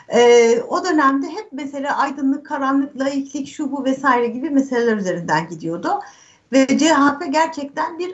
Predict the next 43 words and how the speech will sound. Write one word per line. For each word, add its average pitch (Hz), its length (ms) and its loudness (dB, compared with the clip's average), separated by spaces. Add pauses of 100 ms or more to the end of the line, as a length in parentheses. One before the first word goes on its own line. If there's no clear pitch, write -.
adaydı, 262 520 0
namzetti 240 520 -2
yani 185 340 0
bir 190 180 -8
büyükşehir 208 400 -8
belediyesi 185 460 -4
almaya. 160 520 -6 (580)
Ee, 277 160 2
daha 359 180 6
sonra 370 240 -6
Sarıgül'ün 311 500 -6
kampanyası 294 520 -2
oldukça 269 280 -4
zayıf 214 300 -4
bir 190 60 -6
kampanyaydı 175 640 -4
iki 196 200 -8
bin 202 60 0
on 190 200 -2
dört 185 180 -6
seçimlerinde. 208 640 -4
Çünkü 294 200 2
o 285 100 2
zaman 262 300 4
da 294 60 -2
fetÖ'cülerin 269 760 -2
ağır 247 300 4
argümanları 214 540 -2
ve 247 80 -6
saldırıları 208 540 -4
vardı. 190 280 -4
Böyle 226 220 0
bir 240 180 -8
hava 208 220 -2
esiliyordu. 175 460 -6
Yani 208 360 0 (440)
o 220 100 -2
yirmi, 262 360 6 (140)
on 254 120 2
yedi 233 260 4
yirmi 240 120 -2
beş 277 160 -2
Aralık, 208 380 -4